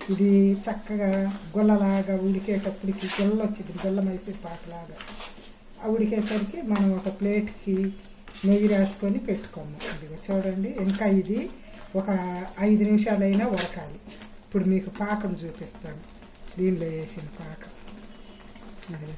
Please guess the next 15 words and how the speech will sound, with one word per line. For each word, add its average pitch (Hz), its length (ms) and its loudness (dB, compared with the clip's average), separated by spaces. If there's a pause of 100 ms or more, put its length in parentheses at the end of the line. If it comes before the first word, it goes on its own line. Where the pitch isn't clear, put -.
చూడండి, 160 440 -10 (1400)
ఇలాగా 165 340 -8 (2000)
ఇలా 180 200 -2
చేతికి 202 380 0
అంటుకోకుండా 196 640 -2 (100)
ఉండ 185 160 -2 (120)
పాకం 175 300 -2 (100)
రావాలి. 143 440 -10 (3250)
ఇది 175 180 -4
బాగా 220 260 6
ఉడికి 233 320 4 (260)
పాకం 220 320 0 (240)
పోయి 214 220 6 (640)
దానిలో 208 320 6 (580)
ప్లేట్లో 226 380 6